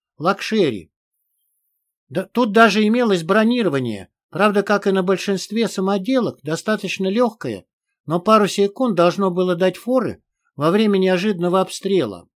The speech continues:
Я возвращался в Новую Москву, до которой, собственно говоря, оставалось всего пара километров.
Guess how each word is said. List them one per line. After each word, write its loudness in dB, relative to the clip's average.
Я 4
возвращался 2
в -2
Новую 2
Москву, -4
до -6
которой, 2
собственно -4
говоря, 2
оставалось 0
всего 0
пара 0
километров. -2